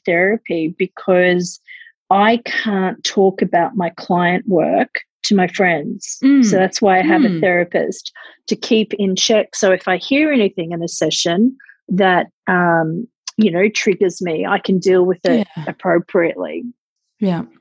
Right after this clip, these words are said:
Speaker 2: You've used the word hearing, and in the, in your bio, it says that you're clairaudient. Can you tell
Speaker 1: Yes.
Speaker 2: listeners what that means?
Speaker 1: So there are five psychic senses.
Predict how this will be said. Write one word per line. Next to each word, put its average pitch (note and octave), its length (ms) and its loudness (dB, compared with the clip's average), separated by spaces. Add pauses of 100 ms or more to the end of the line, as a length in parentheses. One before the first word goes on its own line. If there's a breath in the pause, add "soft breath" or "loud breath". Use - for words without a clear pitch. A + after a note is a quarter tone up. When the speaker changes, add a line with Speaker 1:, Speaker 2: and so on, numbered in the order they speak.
(640 soft breath)
Speaker 2:
You've A3+ 260 0
used C4 300 2
the D4+ 80 2
word C4 260 2
hearing, G#3 840 0
and F#3 260 0
in G#3 400 2
the, F#3+ 640 0
in G#3 120 0
your G3+ 140 0
bio, F#3 480 0
it E3+ 160 -4
says F#3+ 340 0
that - 160 -2
you're F3+ 420 2
clairaudient. F3+ 1200 0
Can B3 220 2
you D4+ 120 2
tell C4 320 0
Speaker 1:
Yes. G3+ 200 2
Speaker 2:
listeners G#3+ 340 0
what F#3+ 160 -2
that E3 160 -2
means? G#3+ 680 -2 (1000 loud breath)
Speaker 1:
So A3 640 2
there G#3 160 0
are G3 140 -4
five A3+ 280 2
psychic F#3+ 500 -6
senses. A3 500 -8